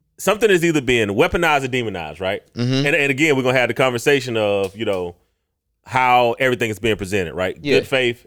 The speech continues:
Speaker 1: and bad faith arguments, good faith and bad faith negotiations. We're gonna have that conversation.
Speaker 2: Absolutely.
Speaker 1: So I don't think there's anything wrong to have a boss chick that is helping around the house.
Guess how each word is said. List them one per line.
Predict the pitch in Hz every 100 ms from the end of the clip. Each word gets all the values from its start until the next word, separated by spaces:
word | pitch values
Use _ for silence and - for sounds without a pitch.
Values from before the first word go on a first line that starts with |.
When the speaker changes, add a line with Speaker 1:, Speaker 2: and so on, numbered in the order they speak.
| -
Speaker 1:
and | 92
bad | 110 113 107
faith | 113 104
arguments, | 110 104 101 -
good | 98 107 -
faith | 107 95
and | 90
bad | 101 95
faith | 98 92 90
negotiations. | - 92 95 101 87 80 80
We're |
gonna | 107 104
have | 110
that | 95
conversation. | 98 82 85 82 - 78 -
Speaker 2:
Absolutely. | 117 - 101 73
Speaker 1:
So | 160
I | 170
don't | 233
think | - 131
there's | 123
anything | 139 127 110
wrong | 113 135 117 98
to | -
have | 98 127 131 107 -
a | 107 101
boss | 85 - 110 113 110 - - _
chick | - 139 135 - _ _ _ _ _
that | 120 120
is | 110 107
helping | - 127 135 117 107
around | 104 104 95
the | 95
house. | 143 95 85